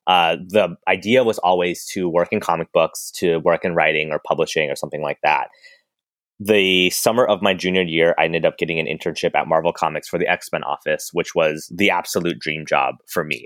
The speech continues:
My first memory with my dad was watching the X-Men cartoons. And so I got that job and I flew out to New York for that internship, uh, unpaid internship.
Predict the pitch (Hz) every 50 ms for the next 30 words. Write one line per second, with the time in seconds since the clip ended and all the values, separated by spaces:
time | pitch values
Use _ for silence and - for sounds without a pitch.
0 | - 87 90 85 - - 85 - - - 82 78 78 76 73 - - 80 80 85
1 | 123 117 110 107 104 95 - _ _ _ _ _ _ - 87 95 95 85 - 90
2 | 85 76 73 78 - - 78 76 - - 67 - - 64 60 62 - 73 80 -
3 | - 98 92 87 - _ _ _ _ _ - - 95 120 113 113 - 120 107 -
4 | - 98 92 92 87 87 85 - - - 87 82 78 - - 82 80 76 78 78
5 | 78 78 78 - _ - _ _ _ _ - - 90 85 87 104 131 - - 117
6 | 92 82 - - 82 78 - _ _ _ - - 92 - 113 123 117 127 135 127
7 | 107 104 101 - 101 98 - 101 98